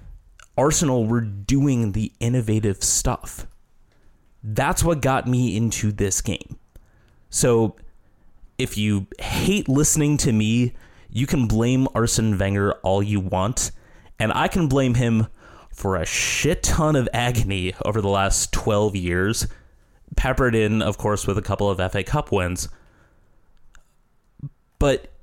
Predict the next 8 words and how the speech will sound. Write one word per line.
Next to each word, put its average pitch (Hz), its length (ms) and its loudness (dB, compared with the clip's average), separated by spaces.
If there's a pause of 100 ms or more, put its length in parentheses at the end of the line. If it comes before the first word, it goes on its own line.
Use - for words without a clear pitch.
(280)
as 139 180 2
much 143 520 2
as 147 160 4
I've 139 240 2
ragged 110 420 2
on 107 220 2
him 98 420 0 (100)
throughout 101 680 0